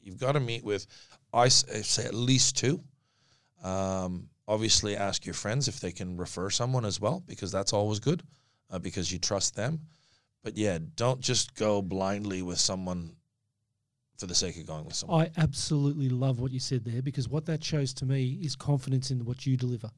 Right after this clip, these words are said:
Speaker 1: Oh, hundred percent.
Speaker 2: You know, because I've been the same in previous roles as well. You know, if you want a second opinion, go and get one.
Speaker 1: Definitely.
Speaker 2: But I'll see you back here when,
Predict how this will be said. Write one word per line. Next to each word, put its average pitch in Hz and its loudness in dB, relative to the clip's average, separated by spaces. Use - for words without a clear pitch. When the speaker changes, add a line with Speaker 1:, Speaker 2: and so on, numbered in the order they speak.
Speaker 1:
Oh, 190 2
hundred 139 2
percent. - -10
Speaker 2:
You 127 -2
know, 139 4
because 165 4
I've 160 2
been 151 6
the 139 4
same 135 2
in 127 2
previous 127 0
roles 123 0
as 107 -6
well. 156 0
You 147 -4
know, 143 -2
if 160 -2
you 180 -2
want 175 0
a 156 -4
second 135 0
opinion, 139 4
go 160 0
and 170 0
get 160 0
one. 156 -2
Speaker 1:
Definitely. 156 -4
Speaker 2:
But 143 -4
I'll 151 0
see - 0
you 151 2
back 131 -2
here 143 0
when, 127 0